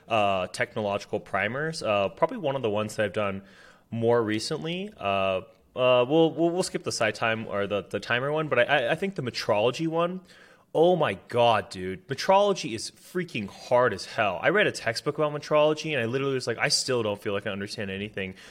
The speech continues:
Talking to some of the engineers, so I talked to this one guy in particular and he really, really helped set me straight 'cause I was like, "Hey, could you talk to me about T E V and, like, all this other stuff and, like,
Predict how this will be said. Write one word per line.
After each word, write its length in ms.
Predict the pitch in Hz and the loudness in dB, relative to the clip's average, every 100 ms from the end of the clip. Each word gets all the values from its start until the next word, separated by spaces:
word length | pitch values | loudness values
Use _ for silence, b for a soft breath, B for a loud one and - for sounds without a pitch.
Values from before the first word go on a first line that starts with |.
| B - | B 2
Talking 320 | 147 151 214 | 2 2 0
to 60 | 202 | 0
some 200 | 160 156 | 0 0
of 80 | |
the 120 | 143 104 | -4 -4
engineers, 680 | 107 110 101 110 131 147 B B - | -4 -4 -2 -2 -2 -6 B B 0
so 100 | 127 | 2
I 60 | |
talked 240 | 143 165 - | 4 0 2
to 160 | 127 | 0
this 180 | 110 - | 0 0
one 180 | 135 147 | 2 4
guy 160 | 131 | 2
in 80 | 110 | 2
particular 680 | 110 120 127 104 95 95 95 B B - | -2 -4 -4 -2 -2 -2 -4 B B -4
and 320 | 110 107 101 | -2 0 -4
he 220 | - 170 | -6 -8
really, 500 | 104 131 131 117 101 | -4 0 2 2 2
really 340 | 95 127 117 | 0 0 0
helped 320 | 104 123 113 - | 0 0 -2 -2
set 220 | 127 - | -4 -4
me 80 | 98 | -6
straight 380 | - 110 90 | -4 -4 -4
'cause 120 | - 127 | -4 -4
I 40 | |
was 100 | 117 | -2
like, 140 | 107 | -4
"Hey, 420 | - - 170 127 107 | -4 2 4 4 2
could 160 | 135 | -6
you 60 | 147 | -6
talk 240 | 147 143 | -4 -4
to 80 | 156 | -4
me 60 | 135 | -4
about 180 | 110 | -4
T 160 | - 139 | -4 -8
E 140 | 117 | -8
V 300 | 101 110 113 | -6 -4 -2
and, 80 | 110 | -2
like, 140 | 101 - | -4 0
all 160 | 113 | 0
this 180 | 107 104 | 0 -2
other 200 | 113 110 | -2 -4
stuff 400 | - 110 110 - | 0 2 2 -2
and, 80 | 98 | -6
like, 180 | 90 | -8